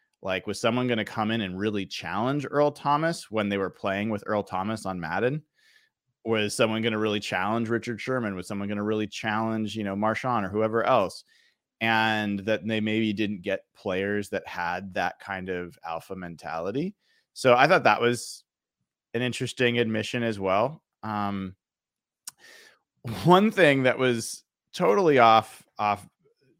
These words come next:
i-, in a, in a kind of a different category, but Furness was asking about this year's class or making some comments, and he was, he said a couple things about Derek Young, that he was impressed with Derek Young.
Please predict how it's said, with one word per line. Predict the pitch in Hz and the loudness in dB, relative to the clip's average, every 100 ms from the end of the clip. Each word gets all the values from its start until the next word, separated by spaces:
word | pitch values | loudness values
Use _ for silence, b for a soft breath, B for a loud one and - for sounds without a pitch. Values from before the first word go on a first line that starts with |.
| _ _ | _ _
i-, | 120 | -10
in | 120 117 | -4 -4
a, | 110 | -4
in | 123 110 | -4 -4
a | 98 | -4
kind | 127 117 | -2 0
of | |
a | 101 90 | 2 0
different | 85 113 113 101 - _ | -2 -4 -4 -6 -8 _
category, | - 110 113 101 90 85 85 87 87 b b b _ _ | -6 0 2 0 -2 -4 -4 -6 -10 b b b _ _
but | 120 127 117 - | 2 6 6 4
Furness | 139 151 | 2 2
was | 147 127 | 2 4
asking | 123 120 123 113 | 6 4 -2 -2
about | 104 98 95 104 | 0 0 -2 -4
this | 117 131 107 | -4 -4 -4
year's | 95 87 | -4 -6
class | - 82 80 85 92 | -8 -8 -6 -8 -10
or | |
making | 92 101 117 | -10 -8 -8
some | 101 92 | -12 -12
comments, | 92 90 90 - | -10 -8 -10 -12
and | 92 | -8
he | 147 175 | -4 0
was, | 160 123 - | 0 -4 -10
he | - 139 156 - | -10 -4 -4 -6
said | - 156 | -2 0
a | 131 | 2
couple | 135 131 | 2 0
things | 123 110 | -2 0
about | 113 104 101 | 2 2 -2
Derek | 101 104 101 | -6 -6 -8
Young, | 87 95 87 67 - - _ _ _ | -4 -2 -2 -6 -14 -18 _ _ _
that | 104 98 | -2 -2
he | 101 117 | 0 -2
was | 107 | -2
impressed | 104 - 98 - | -4 -2 -2 -2
with | 98 | -10
Derek | 95 90 85 | -8 -8 -6
Young. | 123 135 92 80 | -2 -2 -2 -6